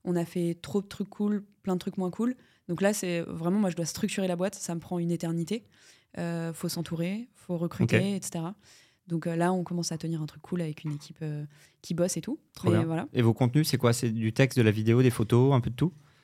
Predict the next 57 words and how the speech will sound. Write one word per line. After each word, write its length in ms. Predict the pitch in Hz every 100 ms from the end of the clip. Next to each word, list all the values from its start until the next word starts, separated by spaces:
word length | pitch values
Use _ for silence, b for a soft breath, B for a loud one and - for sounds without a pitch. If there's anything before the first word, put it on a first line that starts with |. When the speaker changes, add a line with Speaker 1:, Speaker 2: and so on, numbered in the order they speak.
| b -
Speaker 1:
C'est 120 | 214
que 100 | 240
de 60 | 233
la 100 | 214
vidéo. 400 | 196 196 220 294
Speaker 2:
Ok. 140 | - -
Speaker 1:
Euh, 160 | 190 185
c'est 160 | - 185
des, 400 | 165 175 170 170
c'est 160 | 160 180
du 80 |
snack 240 | 165 - 202
content, 360 | 214 202 202 220 - _
c'est 140 | -
des 80 | 170
vidéos 240 | 165 175
de 60 | 165
vingt, 180 | 180 175
vingt, 160 | 175 180
trente 220 | 175 185
secondes. 480 | - 175 190 214 180 _
Euh, 440 | 165 165 165 160 156
pendant 300 | 175 175 170
un 140 | 185
an, 80 | 196
ça 100 | 214
a 40 | 208
été 120 | 185
Victor 380 | 175 175 196 -
qui 100 | 185
incarnait 360 | 170 175 175
les 80 | 175
vidéos, 360 | 170 165 170 247 _
parce 160 | - 160
qu'il 160 | - 165
est 60 |
créateur, 440 | - 180 170 180 175
euh, 200 | 160 160
de 160 | 160 156
par 160 | 165 -
son 140 | 170
métier. 360 | 165 160 220 - B B B B _
Et 120 | 180
là, 120 | 180
maintenant, 260 | 220 196 226
on 20 |
a 80 | 208
une 120 | 175
team, 300 | 170 220 233 214 _
euh, 280 | 175 165 165
Ali 200 | - 190
et 40 | 196
Pauline, 300 | 175 175 196 -
qui 80 |
crée 160 | - 180
du 100 | 160
contenu. 320 | 156 151 226